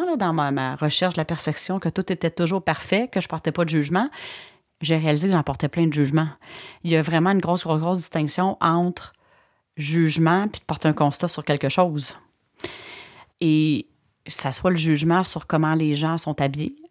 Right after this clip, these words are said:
euh, sur quelle voiture les gens conduisent, un jugement sur, euh, les choix de carrière de quelqu'un, un jugement sur, ben, la personne qui arrive en retard, euh, ben, c'est ça, elle est pas organisée.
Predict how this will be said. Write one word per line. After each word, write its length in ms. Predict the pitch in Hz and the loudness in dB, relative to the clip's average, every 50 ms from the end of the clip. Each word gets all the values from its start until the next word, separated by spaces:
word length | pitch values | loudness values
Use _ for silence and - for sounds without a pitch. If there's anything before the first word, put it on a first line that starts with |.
| - | -6
euh, 560 | - 202 202 196 190 190 185 180 180 175 175 170 | -4 -2 0 0 2 2 2 4 4 4 4 2
sur 280 | - - - 165 151 - - _ _ - | 2 0 0 0 -2 -2 -8 _ _ -2
quelle 160 | - 180 175 | 0 0 2
voiture 420 | 160 165 160 156 - - 175 165 | 2 2 2 2 0 0 0 0
les 100 | 165 160 | 0 0
gens 160 | 160 165 160 | 0 0 0
conduisent, 720 | 156 - 151 147 143 147 160 170 190 208 220 226 226 240 233 - - - - - - - - | 2 2 2 2 2 0 0 0 0 0 -2 -2 -2 -2 -4 -4 -8 -16 -20 -20 -12 -4 0
un 140 | 175 170 170 | 2 2 2
jugement 640 | 165 160 170 165 160 151 147 160 170 170 175 180 180 | 2 2 2 2 2 2 2 2 2 4 4 2 2
sur, 260 | 170 - - - 170 | 2 0 2 2 4
euh, 300 | 160 160 160 160 160 160 160 - - - - - _ - | 4 4 4 4 2 2 0 -6 -14 -20 -20 -10 _ 0
les 580 | 165 151 147 147 147 151 135 - 180 170 165 | 2 4 4 4 2 2 0 2 2 2 2
choix 180 | 151 - - 160 | 2 0 -4 -4
de 40 | - | -2
carrière 320 | - 151 147 151 160 160 | -2 -2 0 0 0 0
de 100 | 156 156 | 0 0
quelqu'un, 600 | 147 - 160 143 - - 175 175 180 190 196 - - - | -2 -2 -4 -2 0 2 2 2 2 2 0 -2 0 2
un 100 | 160 156 | 2 2
jugement 720 | 151 151 160 165 151 147 143 160 165 160 156 160 165 160 | 2 2 0 0 0 0 0 0 0 0 2 2 0 0
sur, 520 | - - - 165 156 156 156 156 151 151 151 - - - - - - - | 0 0 0 0 0 0 0 -2 -2 -4 -6 -12 -20 -20 -20 -20 -8 -4
ben, 80 | 160 156 | -2 -2
la 100 | 156 151 | 0 2
personne 260 | 175 151 - 180 175 | 2 2 2 2 0
qui 80 | - | 0
arrive 240 | 165 151 160 156 156 | 0 -2 0 0 0
en 80 | 147 139 | 0 0
retard, 520 | - - 160 156 156 156 151 156 156 151 147 | 0 0 0 0 0 0 -2 -4 -4 -4 -2
euh, 160 | 143 139 139 | -2 -2 -2
ben, 160 | 139 147 151 | -2 -4 -4
c'est 120 | 160 - 170 | -4 -4 -4
ça, 200 | 156 - 156 156 | -2 -2 0 0
elle 60 | 165 | 0
est 40 | 160 | 0
pas 140 | - - 175 | 0 2 0
organisée. 720 | 165 165 160 165 151 156 156 147 147 165 170 180 175 - | 2 2 2 2 4 4 4 2 2 0 0 -2 -2 -6